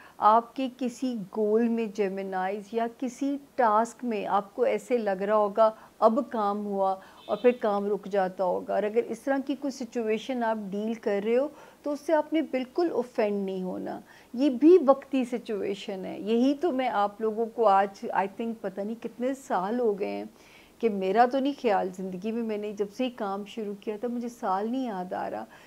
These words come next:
एक हफ़्ता शायद मेरा मिस हुआ था, वो भी मैं मुल्क से बाहर थी और गलती से स्किप हो गया था।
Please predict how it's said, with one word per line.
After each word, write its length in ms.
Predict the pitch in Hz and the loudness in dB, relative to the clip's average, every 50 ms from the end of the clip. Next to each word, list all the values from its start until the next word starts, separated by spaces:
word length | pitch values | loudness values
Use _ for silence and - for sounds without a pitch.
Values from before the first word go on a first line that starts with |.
| - - - | -20 -12 -4
एक 280 | - - 392 - - 285 | 0 0 0 0 0 -4
हफ़्ता 300 | 240 - - - 208 208 | -4 -4 -4 -6 -6 -6
शायद 280 | 214 - 208 196 196 | -2 -2 -4 -2 -2
मेरा 240 | 202 196 190 190 190 | -4 -4 -2 -2 -2
मिस 360 | 185 190 196 208 202 - - | -2 -4 -6 -8 -10 -10 -8
हुआ 180 | 220 208 180 185 | -2 -2 -2 -2
था, 120 | 185 240 | 0 -4
वो 180 | 226 208 208 190 | -4 0 0 -2
भी 140 | 185 208 220 | 0 -2 -4
मैं 140 | 208 220 214 | -2 -2 -4
मुल्क 300 | 196 185 190 190 190 - | -2 -4 -4 -6 -6 -2
से 140 | - 214 | -2 -2
बाहर 360 | 190 185 180 180 180 185 196 185 - 226 | -2 0 -4 -4 -4 -6 -6 -6 -4 -2
थी 40 | |
और 100 | 202 185 | -2 0
गलती 340 | 180 180 180 185 185 208 208 | 2 0 0 0 -4 -4 -6
से 180 | 196 - 214 196 | -6 -6 -8 -10
स्किप 340 | 196 - - 196 185 185 - | -10 -10 -8 -8 -8 -8 -6
हो 140 | 202 185 175 | -6 -6 -6
गया 240 | 175 180 185 190 190 | -6 -6 -6 -8 -8
था। 200 | 185 208 208 | -8 -12 -14